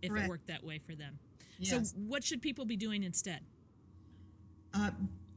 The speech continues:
Speaker 2: what, just like you said, building your network is usually the best first place to start. Um, now, I'm not necessarily talking about networking meetings here,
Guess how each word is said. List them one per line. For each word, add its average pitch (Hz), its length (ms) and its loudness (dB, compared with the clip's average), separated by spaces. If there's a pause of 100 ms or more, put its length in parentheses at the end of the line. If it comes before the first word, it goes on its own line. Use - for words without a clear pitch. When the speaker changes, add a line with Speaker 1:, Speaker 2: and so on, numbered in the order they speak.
Speaker 2:
what, - 340 0
just 247 220 6
like 285 160 4
you 269 60 2
said, 185 300 4
building 277 300 4
your 285 100 2
network 240 440 4
is 208 120 6
usually 196 240 8
the 185 120 4
best 208 440 8
first 226 300 4
place 202 260 6
to 196 100 6
start. 156 500 4 (200)
Um, 175 440 8
now, 190 480 10 (260)
I'm 208 100 12
not 339 160 8
necessarily 302 520 8
talking 226 360 8
about 185 320 8
networking 233 640 8
meetings 262 420 8
here, 285 380 6